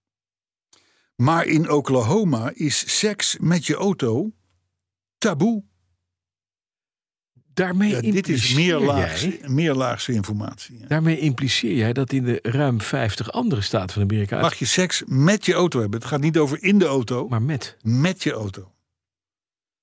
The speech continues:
Speaker 1: Vraag niet hoe, maar in Oklahoma is seks met je auto taboe.
Speaker 2: Ik vind,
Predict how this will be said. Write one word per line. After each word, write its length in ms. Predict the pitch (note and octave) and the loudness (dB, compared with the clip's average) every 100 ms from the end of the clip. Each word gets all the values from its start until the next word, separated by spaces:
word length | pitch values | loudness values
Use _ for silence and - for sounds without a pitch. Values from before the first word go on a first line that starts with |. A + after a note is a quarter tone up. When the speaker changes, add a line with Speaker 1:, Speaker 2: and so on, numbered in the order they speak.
| _ - | _ -6
Speaker 1:
Vraag 580 | - D#3 F#3+ F3 - | -2 2 2 0 -2
niet 440 | C#3+ A#2+ G3 F#3 - | 2 4 4 0 -8
hoe, 420 | _ - F#3+ A#3+ - _ _ _ _ _ | _ 2 4 2 0 _ _ _ _ _
maar 260 | B2+ C#3 | -2 -2
in 200 | C3 A#2 | -2 -2
Oklahoma 680 | C#3+ A#2+ A#2 G#2 C#3+ B2 A2+ | -2 -2 -2 0 0 0 -4
is 260 | - G#2+ - | -8 -6 -4
seks 280 | D3 - - | -4 -6 -4
met 180 | A2 | -4
je 80 | - | -4
auto 500 | - A#2+ - - - _ _ _ | -8 -10 -10 -14 -14 _ _ _
taboe. 340 | - A2+ G#2 | -10 -6 -2
Speaker 2:
Ik 100 | B2+ | 0
vind, 280 | - D3 A2+ | 4 4 2